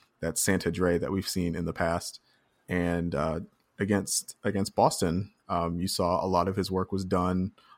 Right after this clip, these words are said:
on the offensive glass. They did a decent job early of, uh,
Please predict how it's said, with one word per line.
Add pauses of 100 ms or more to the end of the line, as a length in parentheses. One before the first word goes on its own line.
(160)
on
the
offensive
glass.
They
did
a (460)
decent
job (120)
early
of,
uh,